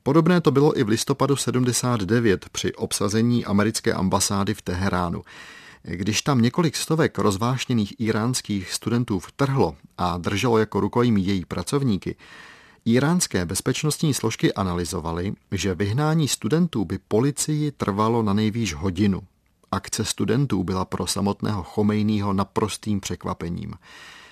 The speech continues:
Až teprve s odstupem několika hodin se Chomejný za studenty postavil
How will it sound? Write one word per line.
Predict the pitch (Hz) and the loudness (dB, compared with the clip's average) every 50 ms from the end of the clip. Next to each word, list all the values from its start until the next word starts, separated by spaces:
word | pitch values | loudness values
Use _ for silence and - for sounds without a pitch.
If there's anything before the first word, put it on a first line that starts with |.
| - - - | -20 -14 -8
Až | 107 101 - | -6 -4 -2
teprve | - 117 - - - - 117 | -2 -2 0 0 0 0 0
s | - - | 0 -2
odstupem | 117 - - - 175 160 - 151 117 104 | -2 -4 2 2 2 2 4 2 2 4
několika | 98 104 107 - 151 156 156 - 127 | 2 2 2 2 2 0 2 2 0
hodin | 107 95 98 95 90 101 107 120 131 | 0 2 0 0 2 2 2 2 0
se | 127 - - | 0 -2 -4
Chomejný | 95 - - 110 110 117 117 120 123 135 131 104 | -4 2 2 4 4 6 4 4 2 2 2 2
za | 95 101 | 2 0
studenty | 95 - - 117 101 117 120 120 - - | -2 -2 -2 0 2 2 0 0 -2 -6
postavil | - _ 92 85 - - - - 90 85 87 90 92 101 127 143 | -6 _ -6 -4 -4 -4 -4 -4 -4 -4 -4 -4 -4 -4 -6 -8